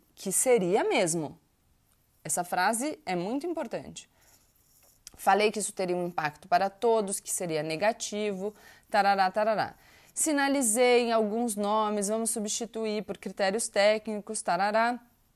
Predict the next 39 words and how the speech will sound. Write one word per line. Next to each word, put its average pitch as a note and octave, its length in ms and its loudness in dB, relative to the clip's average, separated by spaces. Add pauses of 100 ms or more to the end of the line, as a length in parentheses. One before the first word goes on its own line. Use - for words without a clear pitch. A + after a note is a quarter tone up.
(260)
E A#3 140 -2
aí G#3 160 6
ele G#3 160 2
fala G3 260 0
que - 80 -10
o G3+ 40 -6
presidente G3 480 -4
da G3+ 80 -2
República, A3 760 -2 (320)
eh, F#3 200 0
sugeriu G#3 640 0 (100)
um G3 160 -4
nome F#3 240 -2
de F3 80 -6
um F3+ 80 -6
delegado F3 480 -2
que - 60 -20
passou F3+ 280 -6
mais F3+ 200 -6
tempo F3 260 -10
no E3+ 140 -8
Congresso D#3+ 580 -4
do F3+ 80 -8
que F#3 100 -10
na E3+ 140 -6
própria D#3 340 -6
Polícia D#3+ 400 -8
Federal, G3+ 480 -2
do E3+ 80 -6
que F3 80 -14
na E3 140 -6
própria D#3+ 360 -2
ativa, B3 460 -4
e B3 80 -6
que C#4+ 140 -8
ele C4 140 -4
não C4+ 180 -4
tava B3 240 -2
confortável G3 800 -6